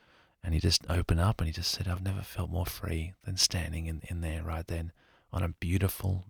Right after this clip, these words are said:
beautiful warm day, beer in hand, and I can't wait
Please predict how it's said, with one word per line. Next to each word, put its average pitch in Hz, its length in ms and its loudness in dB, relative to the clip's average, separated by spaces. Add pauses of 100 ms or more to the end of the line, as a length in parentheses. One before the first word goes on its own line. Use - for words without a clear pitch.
(160)
beautiful 85 500 -2
warm 82 240 2
day, 78 380 0 (160)
beer 82 260 -2
in 78 120 -2
hand, 78 280 -6
and 78 80 -4
I 101 160 -2
can't - 440 -8 (180)
wait 80 380 -2